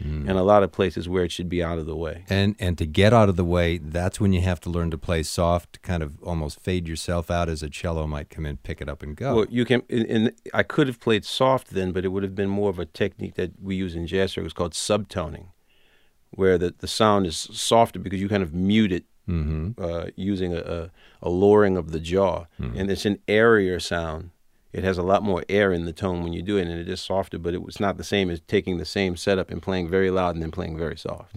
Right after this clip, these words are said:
Speaker 1: A whole new technique. So now tonight you're playing with the full orchestra, the Philharmonia Brasileira, uh, Brasileira.
Speaker 2: It's a
Speaker 1: Is
Speaker 2: s-,
Speaker 1: that right?
Speaker 2: it's a smaller chamber orchestra than the Orpheus is, though.
Speaker 1: And how does, so, and h-, how does that change things for you? Does it?
Speaker 2: Well, it's, it's more in line with, we,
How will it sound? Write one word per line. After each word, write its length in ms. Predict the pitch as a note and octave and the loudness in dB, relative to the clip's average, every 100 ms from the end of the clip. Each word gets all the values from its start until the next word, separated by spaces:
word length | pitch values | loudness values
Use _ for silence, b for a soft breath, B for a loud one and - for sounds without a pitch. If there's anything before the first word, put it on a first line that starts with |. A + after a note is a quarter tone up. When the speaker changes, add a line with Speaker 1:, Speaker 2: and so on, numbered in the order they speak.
| F2 | -10
Speaker 1:
A 60 | D2+ | -6
whole 140 | D#2 | -4
new 120 | D#2 | -4
technique. 460 | D2 E2 - F2+ D#2 | -4 -6 -2 -2 -2
So 100 | F2 | -2
now 160 | E2 | -2
tonight 380 | E2 F2 G#2 C#3+ | -2 2 2 2
you're 100 | A#2 | 0
playing 300 | - F#2+ F2 | 0 0 0
with 100 | E2 | -2
the 60 | D2+ | -6
full 220 | - F2 | -4 -2
orchestra, 460 | D#2+ D2+ D2+ E2+ D#2 | -2 -6 -8 -8 -8
the 100 | D#2 | -6
Philharmonia 720 | - G2 F#2+ F2 F2 E2+ E2 | -2 -2 0 -2 0 -2 -2
Brasileira, 800 | D2+ D#2 D#2+ D2+ C#2+ C2 A1 D#2+ b b b | -4 -4 -4 -6 -6 -6 -10 -12 b b b
uh, 100 | D#2 | -12
Brasileira. 1080 | C#2 D2+ D#2+ D#2+ D2+ D2+ E2 B1+ A#1+ A#2+ C#3 _ _ - | -8 -6 -6 -6 -4 -4 -4 -6 -8 -10 -12 _ _ -2
Speaker 2:
It's 180 | G#2 - | 0 2
a 40 | |
Speaker 1:
Is 60 | A#2+ | 0
Speaker 2:
s-, 60 | |
Speaker 1:
that 40 | D#3 | 2
right? 60 | |
Speaker 2:
it's 100 | A2 | 2
a 60 | G#2+ | 2
smaller 460 | - A2 A2+ A#2 G#2 | 2 4 6 6 2
chamber 340 | - G#2 G2 | 2 0 2
orchestra 420 | F#2 F2+ F2 - | 0 -2 -6 -6
than 140 | F2+ E2+ | -4 -2
the 60 | |
Orpheus 440 | E2+ F2+ F2 E2+ - | -4 -4 -6 -10 -10
is, 220 | D#2+ - | -14 -12
though. 200 | E2+ E2+ _ - | -14 -16 _ 0
Speaker 1:
And 140 | G2 | 2
how 160 | A2 A#2+ | 4 2
does, 140 | G#2+ | 0
so, 220 | - A2+ | 2 2
and 180 | G#2+ G2 | 2 0
h-, 160 | G2+ G2 | -2 -4
how 100 | A2 | -4
does 120 | G#2+ | -4
that 140 | G2+ | -6
change 280 | - G2 F#2+ | -4 -4 -2
things 200 | F2+ E2 | -6 -8
for 120 | - | -10
you? 300 | D#2+ F2 C#2+ - | -8 -8 -10 -10
Does 200 | D#2+ F2+ | -10 -8
it? 120 | - - | -12 -10
Speaker 2:
Well, 200 | - A#2 | 4 8
it's, 180 | A2+ G2+ | 8 6
it's 240 | G#2 G2 G#2 | -2 -2 2
more 400 | A2 A2+ A2+ G#2 | 4 8 8 6
in 220 | G2 G2 | 4 2
line 340 | G2 G2 G2 | 2 2 2
with, 260 | G2 F#2 G2+ | 0 -2 -6
we, 260 | G2 A2+ | 0 0